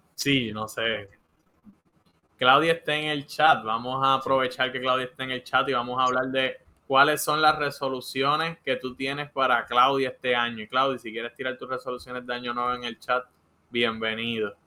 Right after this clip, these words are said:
Speaker 2: Claudia
Speaker 1: ¿Cuáles para ti deben ser las resoluciones de año nuevo
Speaker 2: Claudia,
Speaker 1: de
Speaker 2: Claudia va a ser
Speaker 1: Claudia?
Speaker 2: el, el primer campeón universal del Espíritu Dojo. Esa es mi resolución para él. El primer campeón universal del Espíritu Dojo tiene que ser Claudia. Así es como tiene que terminar ese dos mil veinticuatro.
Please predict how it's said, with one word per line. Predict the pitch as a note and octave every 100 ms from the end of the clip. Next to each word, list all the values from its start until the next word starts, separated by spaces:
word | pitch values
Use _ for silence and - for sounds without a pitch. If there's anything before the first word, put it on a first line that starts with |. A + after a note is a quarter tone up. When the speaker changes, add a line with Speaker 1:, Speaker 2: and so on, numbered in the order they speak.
| _
Speaker 2:
Claudia | G2 A2+ C#3
Speaker 1:
¿Cuáles | B2+ C3+ C#3
para | C#3+ C#3
ti | C3+
deben | C3+ C3 C3
ser | - C3
las | B2+ B2
resoluciones | A#2 A#2+ A2 A#2 -
de | -
año | A#2 A#2
nuevo | A#2+ A#2+
Speaker 2:
Claudia, | A#2+ C3+ C3
Speaker 1:
de | C3
Speaker 2:
Claudia | - A#2+ A#2 A#2+
va | A#2+
a |
ser | A2+ A2+
Speaker 1:
Claudia? | A2
Speaker 2:
el, | D3+ C3+
el | B2+
primer | A#2 C3 A#2+ A#2+
campeón | D3+ C#3 C#3+ C#3
universal | C#3 C3 A#2+ A2 B2+
del | B2 A2+
Espíritu | - A2 G#2+ G2
Dojo. | E2 D2 C#2
Esa | D#2 A2
es |
mi | A2
resolución | G#2+ G#2+ G#2 G2 G#2 F#2+
para | F#2 D#2
él. | D2
El | E2
primer | - G#2 B2+ F#3 F#3+
campeón | E3+ C#3 - A#2+ C#3
universal | D3+ C3 G#2+ G2+ - B2+
del | A#2+
Espíritu | G#2 - G#2 G2
Dojo | F2+ D#2+ D#2+ D#2+
tiene | F#2+ C3
que |
ser | - F#2+
Claudia. | _ E2 C#2+ C#2+
Así | E2 A#2
es |
como | - C3
tiene | B2 B2
que | A2
terminar | A2 G#2 G2+
ese | G#2+ G#2+
dos | F#2+
mil | G2+
veinticuatro. | F#2 E2+ F2 D#2 C#2 _